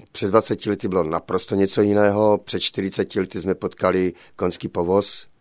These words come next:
Dneska bohužel potkáváme vozidla, které jezdí poněkud rychleji, mají podstatně vyšší výkon.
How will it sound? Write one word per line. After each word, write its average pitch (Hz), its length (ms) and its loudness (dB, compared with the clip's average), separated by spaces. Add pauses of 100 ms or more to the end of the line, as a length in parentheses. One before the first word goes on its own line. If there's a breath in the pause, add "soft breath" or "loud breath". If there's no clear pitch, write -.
(720 soft breath)
Dneska 90 380 -2
bohužel 87 400 -2
potkáváme 90 520 -2
vozidla, 85 280 -2
které 87 560 0 (420 soft breath)
jezdí 87 260 -8
poněkud 90 420 -4
rychleji, 85 520 -4
mají 82 200 -4
podstatně 90 440 -8
vyšší 80 260 -6
výkon. 85 540 -4